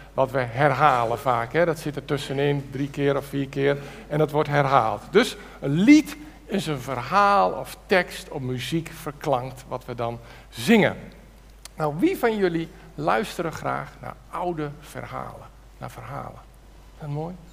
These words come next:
Naar verhalen luisteren. Is prachtig, hè? Soms kan het hartstikke mooi zijn. Ik weet nog, eh, die verhalen van vroeger, eh, voor het naar bed gaan.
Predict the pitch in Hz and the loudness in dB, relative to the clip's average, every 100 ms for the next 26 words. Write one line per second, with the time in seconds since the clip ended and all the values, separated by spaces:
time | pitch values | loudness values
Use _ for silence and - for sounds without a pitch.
0 | - - 135 127 120 139 156 151 147 143 | -20 -20 -18 -14 -12 -4 -2 -2 -2 -4
1 | 143 139 - 139 147 - - - - - | -6 -8 -14 -16 -18 -20 -20 -20 -20 -16
2 | - 180 180 165 156 175 - - - 170 | -4 -2 0 0 0 -4 -8 -20 -8 -6
3 | 147 175 160 151 214 - 175 170 185 190 | 0 2 2 2 0 0 0 4 6 6
4 | - 147 123 - - - - 185 185 180 | 6 2 0 -4 -16 -14 4 4 8 8
5 | 160 147 147 139 127 127 - - - - | 8 2 2 0 0 -2 -10 -20 -18 -14
6 | 131 127 165 165 156 151 131 - 175 175 | -8 -4 -2 2 0 0 -6 2 2 2
7 | 180 - - - - 143 123 113 - - | -2 -4 -16 -18 -12 -4 -4 -4 -6 -14
8 | - 220 196 160 143 175 175 - 160 147 | 2 4 6 6 6 6 4 2 0 0